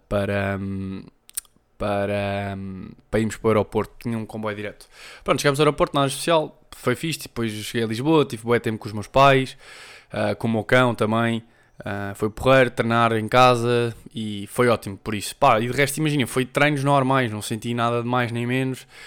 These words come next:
O estágio porreiro também, mas lá está, não tenho assim nada de woke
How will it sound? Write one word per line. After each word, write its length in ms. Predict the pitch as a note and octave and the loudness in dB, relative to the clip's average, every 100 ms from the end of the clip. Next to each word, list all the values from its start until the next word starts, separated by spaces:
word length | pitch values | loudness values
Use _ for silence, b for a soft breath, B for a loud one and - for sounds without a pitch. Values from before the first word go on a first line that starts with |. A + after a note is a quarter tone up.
| B | B
O 60 | - | -8
estágio 480 | A2+ C#3+ B2+ A2+ A#2 | 0 4 4 2 -6
porreiro 400 | - - C3 A#2+ | -8 0 2 2
também, 420 | A#2+ B2+ D3 D3+ B B B B - | 2 2 2 0 B B B B -12
mas 720 | A#2 A#2+ A#2+ A#2+ A#2+ A#2 A2+ - | -6 -2 0 0 -2 -4 -8 -4
lá 120 | B2+ | -2
está, 300 | - A#2 G#2 | 2 0 0
não 140 | G#2+ | -4
tenho 220 | A2+ B2 A#2+ | -6 -4 -4
assim 200 | - A#2+ | -4 -4
nada 380 | A#2 A#2+ A#2 | 0 0 -2
de 80 | A2 | -4
woke 540 | A2 B2 B2 A2 - | -2 0 0 -2 -10